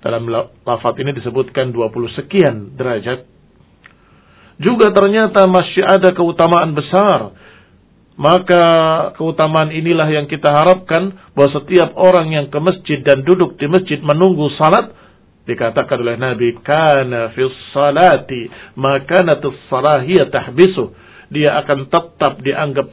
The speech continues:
salat dan dinilai seperti orang yang salat selama dia menunggu salat, karena salat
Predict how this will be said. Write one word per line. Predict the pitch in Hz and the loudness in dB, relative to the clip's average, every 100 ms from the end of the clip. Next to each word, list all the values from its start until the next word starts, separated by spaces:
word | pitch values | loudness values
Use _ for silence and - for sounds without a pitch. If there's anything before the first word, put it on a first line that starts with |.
| - - | -10 -2
salat | 147 147 196 - _ _ _ 143 | 2 4 2 0 _ _ _ 0
dan | 139 | 0
dinilai | 139 135 165 175 151 143 | 0 -2 0 2 2 -2
seperti | - 147 143 143 | -8 -8 -4 -2
orang | 156 151 | -2 -2
yang | 143 131 - | -4 -8 -4
salat | 170 208 - - _ | 0 0 -2 -14 _
selama | - 123 135 151 139 123 | -4 -2 -2 -2 -2 -4
dia | 127 127 117 | -6 -4 -4
menunggu | 113 117 139 131 120 107 | -6 -6 -6 -6 -8 -4
salat, | 147 196 196 - - _ _ 127 | 2 2 0 -12 -20 _ _ -6
karena | 120 123 113 - | -6 -6 -10 -6
salat | 117 110 | -6 -6